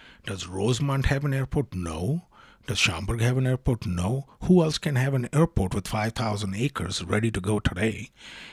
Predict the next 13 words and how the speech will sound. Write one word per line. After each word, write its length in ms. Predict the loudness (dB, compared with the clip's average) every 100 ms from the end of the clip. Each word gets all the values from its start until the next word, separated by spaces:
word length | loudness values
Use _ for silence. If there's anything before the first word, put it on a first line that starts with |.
| -10 -4
And 280 | -2 0
so 120 | 0 4
we 220 | 6 6
have 420 | 4 2 2 0
some 240 | -2 -2
strengths, 480 | -4 -6 -6 -6 -8 -4
i 200 | -2 -2
e, 440 | -2 -2 -4 -6 -8
I 160 | -8
think, 360 | -4 -2 -2 -6 -16 -16
our 140 | -10 -4
highway 300 | 0 2 2
system, 520 | 0 -2 -2 -4